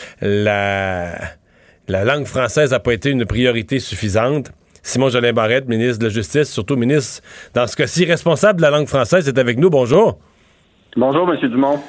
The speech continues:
Speaker 1: Euh, est-ce que c'est un hasard si ça sort ou bien on commence à préparer le terrain pour, euh, votre grand coup sur la langue, là ?
Speaker 2: Ben, écoutez, euh, je vous dirais que c'est des données qui sont préoccupantes et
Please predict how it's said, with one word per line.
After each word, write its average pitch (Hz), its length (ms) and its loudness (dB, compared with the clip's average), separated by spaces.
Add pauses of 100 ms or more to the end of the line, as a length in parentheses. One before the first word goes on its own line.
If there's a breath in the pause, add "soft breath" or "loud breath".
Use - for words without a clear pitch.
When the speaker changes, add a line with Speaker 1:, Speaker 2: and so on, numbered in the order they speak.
(320 loud breath)
Speaker 1:
Euh, 117 140 0
est-ce - 120 -6
que 196 60 2
c'est 196 140 0
un 220 80 6
hasard 196 360 4
si - 120 -6
ça 170 120 2
sort 269 320 4
ou 269 40 -2
bien 175 160 4
on - 20 2
commence 165 300 2
à 156 80 2
préparer 147 360 2
le 151 60 0
terrain 143 500 2
pour, 139 280 2
euh, 120 400 4
votre 123 180 2
grand 123 220 4
coup 151 160 0
sur 131 160 2
la 120 120 2
langue, 147 280 0
là ? 156 120 2 (1040 loud breath)
Speaker 2:
Ben, 110 120 -4
écoutez, 147 440 -2
euh, 101 280 -2
je 101 40 -8
vous 107 120 0
dirais 113 320 0
que 123 200 0
c'est 110 120 -2
des 107 160 0
données 110 360 2
qui - 120 -16
sont 110 200 0
préoccupantes 120 840 -2
et 101 260 0